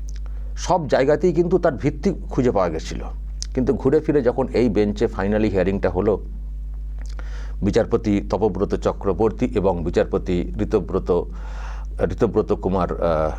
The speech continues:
মিত-, মিত্রের যে, আহ, বেঞ্চ, তো সেই বেঞ্চ যেটা আজকে অর্ডার করেছে, মানে, রায়দান করেছে যে না, প্রাক্তন বিচারপতি যে অর্ডারটা করেছিলেন, উম, সেটা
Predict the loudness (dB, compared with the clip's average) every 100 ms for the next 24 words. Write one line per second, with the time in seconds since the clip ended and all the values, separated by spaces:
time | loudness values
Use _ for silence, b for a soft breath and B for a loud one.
0 | -2 -2 -2 -4 -4 -2 -2 -2 0 -2
1 | -4 -6 -4 -4 0 2 2 -2 -8 -8
2 | -8 -8 -8 -8 B B B B B B
3 | B B B -2 -2 2 2 4 4 4
4 | 4 2 0 2 2 0 -2 -4 -2 2
5 | 2 2 -2 0 0 0 0 0 2 -2
6 | -2 -6 0 2 2 2 0 0 0 0
7 | -2 -4 B B B B 0 2 0 -4
8 | -8 -10 -8 -8 -8 -8 B B B B
9 | B B -2 -2 0 0 2 0 2 0
10 | 2 4 2 0 -4 -2 -2 0 2 2
11 | 2 -2 -6 -8 -8 -8 -4 0 0 0